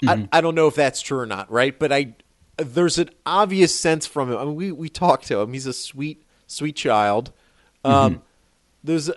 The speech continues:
Speaker 2: obvious sense to him that he, like, he's on the court.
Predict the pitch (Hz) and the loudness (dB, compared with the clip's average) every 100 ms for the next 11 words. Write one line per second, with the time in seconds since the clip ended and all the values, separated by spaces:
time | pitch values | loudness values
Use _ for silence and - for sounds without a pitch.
0 | - 165 190 190 - 165 - 151 131 120 | -6 -2 0 0 -2 -6 -4 -4 -2 -4
1 | 127 117 107 - _ _ _ 135 147 165 | -4 -2 -4 -6 _ _ _ -6 -2 0
2 | 165 - 151 147 147 - | -2 -2 2 2 2 -4